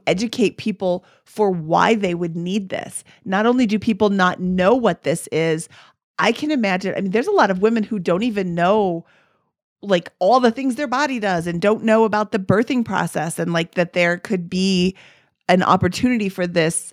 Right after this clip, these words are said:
afterwards. You know, writing blog posts about this, what you can do for people could be really, like, an educational piece on your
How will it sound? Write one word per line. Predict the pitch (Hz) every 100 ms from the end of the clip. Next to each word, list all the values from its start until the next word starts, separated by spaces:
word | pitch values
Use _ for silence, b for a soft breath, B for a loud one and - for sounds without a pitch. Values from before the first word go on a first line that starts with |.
| -
afterwards. | 180 226 233 185 170 160 165 - - - _ _ _
You | 190
know, | 185
writing | 175 170 202 220 -
blog | 180 170 175 240 202
posts | 202 175 170 - -
about | 175 170 170 190 226 170 - - - _ _ _ _ _
this, | 175 165 202 190 - - -
what | 190 190 185
you | 196
can | 185 196
do | 165 185 233
for | 226 190
people | 175 180 175 165
could | 170 185 175
be | 180
really, | 175 180 175 175
like, | 165 170
an | 175
educational | 185 190 - 190 - 170
piece | - 165 -
on | 156 170
your | 165 165 165